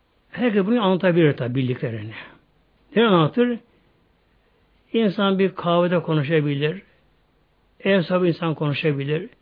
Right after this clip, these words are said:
bir camide konuşabilir, yerinden mikrofon işte konuşabilir kişi böylece. Ama öyle yerler var ki, yani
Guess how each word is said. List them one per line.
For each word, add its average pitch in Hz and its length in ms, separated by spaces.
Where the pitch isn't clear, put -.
bir 185 140
camide 190 360
konuşabilir, 151 840
yerinden 214 420
mikrofon 175 340
işte 170 260
konuşabilir 147 600
kişi 123 280
böylece. - 420
Ama 214 500
öyle 196 200
yerler 170 460
var 147 340
ki, 202 300
yani 151 240